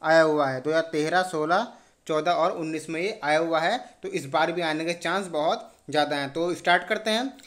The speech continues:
सबसे पहले आपको हेडिंग लिखना है क्या? सबसे पहले आप लिखोगे इंट्रोडक्शन। इंट्रोडक्शन में क्या लिखोगे? "The person whom we pleasantly wait for is the postman", मतलब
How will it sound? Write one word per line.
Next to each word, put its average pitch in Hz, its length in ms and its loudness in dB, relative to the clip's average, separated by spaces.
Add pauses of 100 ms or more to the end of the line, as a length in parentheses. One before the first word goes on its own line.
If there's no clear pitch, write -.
सबसे 190 320 -2
पहले 233 220 2
आपको 208 440 0
हेडिंग 180 340 0
लिखना 202 280 -2
है 202 140 2
क्या? 202 400 0 (220)
सबसे 175 220 -2
पहले 196 160 2
आप 196 100 4
लिखोगे 208 260 -2
इंट्रोडक्शन। 170 720 -4 (1000)
इंट्रोडक्शन 202 360 0
में 214 80 -2
क्या 214 120 4
लिखोगे? 214 440 0 (360)
"The 196 160 6 (120)
person 214 360 0 (600)
whom 202 320 0
we 214 160 -2 (140)
pleasantly 185 760 -2
wait 214 380 0
for 185 280 -2
is 160 140 -8
the 240 180 -2 (460)
postman", 180 460 -4 (220)
मतलब 226 460 -6